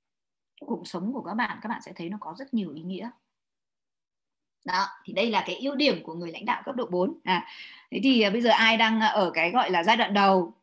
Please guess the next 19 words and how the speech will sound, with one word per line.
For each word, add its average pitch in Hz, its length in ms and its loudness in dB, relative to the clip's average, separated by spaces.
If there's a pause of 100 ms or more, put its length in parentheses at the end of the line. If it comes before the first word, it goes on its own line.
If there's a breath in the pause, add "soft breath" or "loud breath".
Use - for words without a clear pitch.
(180)
là 175 240 2
sự 202 200 -4
viên 240 220 0
mãn 233 200 2
cá 226 120 4
nhân, 254 360 2 (420 soft breath)
giai 262 200 4
đoạn 214 180 2
hai 262 420 4 (280)
là 185 200 -2
chia 269 240 2
sẻ 240 340 2
những 202 120 -6
gì 240 140 0
mình 175 200 -2
có 180 200 4
với 247 100 -2
người 254 220 -2
khác, 285 400 0